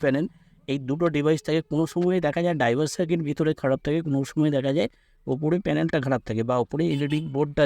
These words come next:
যে আছে দেখতে পাচ্ছেন এসএমডি এলইডি যে বোর্ডটা আছে, এই বোর্ডটা খারাপ থাকে। এখানে দেখতে পাচ্ছেন এখানে একটা এলইডি, এখানে কিছুটা ব্ল্যাক হয়ে আছে। তো আমি একবার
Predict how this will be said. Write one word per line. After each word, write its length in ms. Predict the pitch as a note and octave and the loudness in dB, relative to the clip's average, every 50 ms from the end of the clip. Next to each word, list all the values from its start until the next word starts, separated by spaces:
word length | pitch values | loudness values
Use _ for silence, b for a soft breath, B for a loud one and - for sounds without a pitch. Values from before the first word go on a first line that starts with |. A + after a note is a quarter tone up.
| B2+ D3 | 2 2
যে 60 | C#3+ C#3 - C3 | -2 -4 -4 -4
আছে 140 | C3 - - E3+ D3 C#3+ | -4 -4 -4 -4 -4 -4
দেখতে 140 | - - D#3 | -4 -2 -2
পাচ্ছেন 220 | D3 C#3+ - F#3 F#3 E3+ C3+ | -4 -2 0 0 2 2 2
এসএমডি 300 | - - C#3+ C#3+ D#3+ D#3 C3+ | 0 0 -2 0 0 0 0
এলইডি 260 | B2 C3 B2+ B2+ C3+ C#3 - _ _ _ _ _ _ _ - | 0 0 0 -2 -2 -4 -4 _ _ _ _ _ _ _ -2
যে 60 | B2 A#2 A#2 | -2 0 0
বোর্ডটা 240 | A#2+ B2+ B2+ - D3 D3 | 0 -2 0 2 2 2
আছে, 140 | D3 - A3+ - - | 2 2 -2 -2 0
এই 60 | E3+ E3 D#3+ | 0 0 0
বোর্ডটা 240 | D#3 D#3+ E3 F3 D#3+ - | -2 0 0 0 0 0
খারাপ 160 | - C4+ - - - | -2 -4 -2 -2 -4
থাকে। 140 | A2+ A#2 F2+ C3 | -4 -2 -2 -4
এখানে 200 | C#3+ - G3+ G#3 G3 G3 | -2 -2 -2 0 0 -2
দেখতে 180 | F3 - - F#3+ | -2 0 2 2
পাচ্ছেন 260 | F#3+ F3+ - - G3 F#3+ - D#3 | 2 2 0 0 -2 -2 -2 -2
এখানে 200 | D3 - F#3 F3 - - C#3+ | -4 -2 -2 -2 -2 -4 -8
একটা 180 | - _ - F#3 F3 | -8 _ -2 0 2
এলইডি, 280 | E3+ F3 D#3+ E3+ F3+ F#3+ - _ _ _ _ _ _ - | 2 0 0 0 -2 -2 -4 _ _ _ _ _ _ -6
এখানে 280 | C3+ C3 - E3+ F3+ F3+ F3+ - | -4 -2 0 2 2 2 0 0
কিছুটা 300 | - D3+ - E3+ E3 D#3+ C#3 C3 | -2 -2 -2 0 0 0 0 0
ব্ল্যাক 220 | B2+ A#2+ B2+ C3+ - - | 0 2 2 2 0 0
হয়ে 160 | - E3+ F3 F3 D#3+ | 0 0 2 2 2
আছে। 160 | - - F3+ F#3+ F#3+ - | 0 -2 -2 -2 -2 -2
তো 40 | - - - | -4 -4 0
আমি 140 | - D3 F#3 G3 F#3+ F#3 F#3 F#3 F#3 F3+ - - D#3 | 0 2 2 2 2 0 0 0 0 -2 -2 -4 -4
একবার 200 | D3+ D3+ F3 F3+ | 0 2 0 0